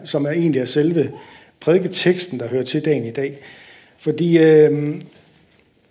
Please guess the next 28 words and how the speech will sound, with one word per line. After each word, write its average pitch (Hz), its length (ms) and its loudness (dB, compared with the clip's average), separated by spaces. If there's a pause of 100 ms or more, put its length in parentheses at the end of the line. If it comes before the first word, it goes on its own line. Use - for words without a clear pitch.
(360)
han 151 220 0
er 139 80 0
sådan 196 200 0
lidt... 196 300 2
Øh, 151 500 2 (2500)
det 160 100 0
går 165 160 0
ikke 170 120 -2
så - 80 -6
godt 127 320 -10 (920)
i 160 160 -4
Korinth 143 380 -4 (180)
med 135 120 -6
det 143 100 2
her 147 80 4
med 135 80 0
at 123 60 -4
fejre 123 200 -6
nadver. 123 500 -6
Og, 143 300 2
øh, 139 160 2
prøv 185 120 0
at 180 60 4
høre, 190 180 4
hvad 143 100 -2
han 151 140 -2
siger 175 240 -2
her. 160 200 -2